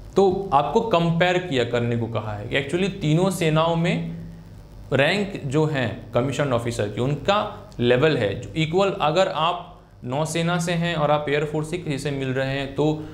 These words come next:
आप दोनों में से senior कौन है, वो आपके rank के हिसाब से डिसाइड होगा। इसी हिसाब से आपकी command and control hierarchy भी decide होगी। तो यहाँ पे पूछा है, नौसेना में rear admiral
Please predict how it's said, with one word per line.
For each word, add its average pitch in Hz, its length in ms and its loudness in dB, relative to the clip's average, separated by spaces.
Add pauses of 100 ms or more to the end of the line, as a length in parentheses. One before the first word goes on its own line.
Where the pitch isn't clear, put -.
(180)
आप 139 260 4
दोनों 160 200 4
में 165 120 2
से 165 100 2
senior 165 400 2
कौन 107 260 0
है, 92 160 -6
वो 131 160 0
आपके 156 380 2
rank 131 300 0
के 135 60 2
हिसाब 113 340 0
से 120 140 0
डिसाइड 107 380 -2
होगा। 95 260 -4 (960)
इसी - 200 4
हिसाब 165 300 4
से 165 140 2
आपकी 160 560 0
command 139 240 2
and 143 180 -4
control 127 360 0
hierarchy 117 400 2
भी 117 120 0
decide 107 400 -4
होगी। 95 220 -2
तो 165 380 0 (240)
यहाँ 135 220 2
पे 165 120 0
पूछा 156 380 0
है, 170 300 2
नौसेना 165 520 2
में 175 220 2
rear 151 220 4
admiral 151 380 2